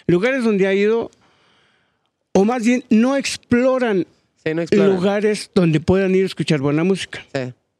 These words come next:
Speaker 1: Me tocó, por ejemplo, antes de que cerraran el Patrick Miller aquí en Mérida, eh, hacían sus viernes de setentas,
Speaker 2: Ajá.
Speaker 1: al otro viernes ochentas y noventas, al otro viernes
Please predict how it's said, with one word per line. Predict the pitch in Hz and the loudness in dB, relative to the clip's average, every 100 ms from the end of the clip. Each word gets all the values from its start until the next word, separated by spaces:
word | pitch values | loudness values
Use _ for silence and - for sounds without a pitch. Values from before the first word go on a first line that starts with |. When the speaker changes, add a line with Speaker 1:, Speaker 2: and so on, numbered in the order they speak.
| _ _ _ _ 170 | _ _ _ _ -2
Speaker 1:
Me | 165 | -2
tocó, | - 170 202 | -2 -2 -2
por | 190 | -2
ejemplo, | 190 185 180 | 0 0 0
antes | 180 180 | -2 -2
de | 185 | -2
que | 147 | 0
cerraran | 151 165 | 0 2
el | 160 139 | 0 -2
Patrick | 151 160 | -2 0
Miller | 151 151 156 | 0 0 0
aquí | 131 143 | 0 0
en | 135 127 113 - 117 | 0 0 -2 -2 -2
Mérida, | 123 147 147 202 - _ _ _ _ _ _ _ _ _ _ _ _ | -2 -2 -2 -4 -8 _ _ _ _ _ _ _ _ _ _ _ _
eh, | 160 151 147 147 147 147 - _ _ _ _ _ _ _ 165 | -2 0 0 -2 -2 -4 -8 _ _ _ _ _ _ _ -4
hacían | 175 220 | -2 -2
sus | 214 214 190 - - - _ _ _ _ _ _ - | 0 0 0 -6 -16 -20 _ _ _ _ _ _ -4
viernes | 202 254 277 269 262 190 | 0 0 0 -2 -2 -2
de | 170 | -2
setentas, | 165 185 190 - 147 - - _ - | -2 -2 -2 -4 -8 -8 -20 _ -10
Speaker 2:
Ajá. | 151 151 151 | -6 -4 -4
Speaker 1:
al | 165 170 | -2 -2
otro | 190 185 | 0 0
viernes | 175 180 - | 0 -2 -4
ochentas | 175 226 240 254 196 | -4 -2 -2 -2 -2
y | |
noventas, | 170 165 185 143 131 - _ | 0 0 -2 -4 -8 -12 _
al | 160 | -4
otro | 175 185 170 | -4 -2 0
viernes | 165 160 - | 0 -2 -4